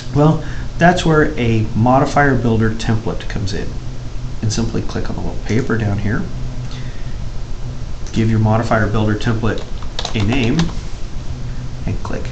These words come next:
save. This will give you a variety of, uh, options here,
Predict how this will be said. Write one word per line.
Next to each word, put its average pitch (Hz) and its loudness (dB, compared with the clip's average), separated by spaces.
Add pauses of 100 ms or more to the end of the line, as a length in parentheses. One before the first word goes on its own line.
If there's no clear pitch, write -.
(200)
save. - -2 (760)
This - 0
will 113 0
give 110 2
you 110 4
a 98 2
variety 107 4
of, 107 0 (300)
uh, 104 -2 (180)
options 120 2
here, 127 2